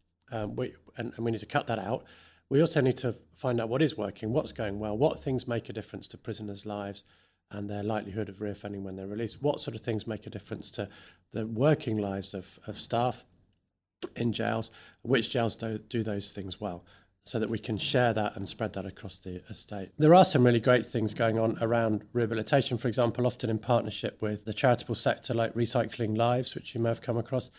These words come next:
They're doing some great work because they help provide people with training opportunities and also with, uh, employment when they're released and housing if they're homeless. So that is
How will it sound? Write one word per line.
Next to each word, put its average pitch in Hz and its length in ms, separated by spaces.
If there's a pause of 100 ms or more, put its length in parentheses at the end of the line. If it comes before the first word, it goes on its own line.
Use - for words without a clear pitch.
(380)
They're 151 180
doing 147 160
some 117 180
great 156 220
work 139 240
because - 320
they 131 300
help 117 420
provide 113 540 (100)
people 117 320
with 107 320
training 127 300
opportunities 117 920 (280)
and 117 180
also 117 480
with, 113 340 (220)
uh, 107 220 (420)
employment 120 560
when 113 140
they're 104 140
released 110 360
and 135 220
housing 110 580
if 107 180
they're 104 120
homeless. 104 400
So 120 160
that 143 240
is 123 240